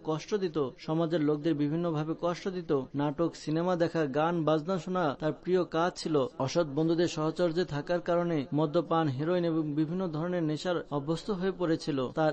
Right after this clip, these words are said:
এই মন্দ স্বভাবের কথা যখন তার ওই মামা জানতে পারল যে দাওয়াতে ইসলামীর মাদানী পরিবেশের সাথে সম্পৃক্ত ছিল, তখন সে তাকে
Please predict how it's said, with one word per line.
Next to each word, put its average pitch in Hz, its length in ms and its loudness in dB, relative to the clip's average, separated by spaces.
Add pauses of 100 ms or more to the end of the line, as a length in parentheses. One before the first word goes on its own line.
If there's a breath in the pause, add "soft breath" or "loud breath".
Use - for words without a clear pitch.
এই 160 180 4
মন্দ 156 300 2
স্বভাবের 165 480 0
কথা 160 200 -2
যখন 160 300 -2
তার 185 220 0
ওই 180 140 0
মামা 185 280 2
জানতে 165 320 0
পারল 180 340 0 (300)
যে 175 180 4
দাওয়াতে 156 520 2
ইসলামীর 175 460 -2
মাদানী 160 440 0
পরিবেশের 208 480 -2
সাথে 196 400 -6
সম্পৃক্ত 180 520 -6
ছিল, 170 240 -4 (220)
তখন 165 340 -4
সে 170 240 -2
তাকে 165 320 0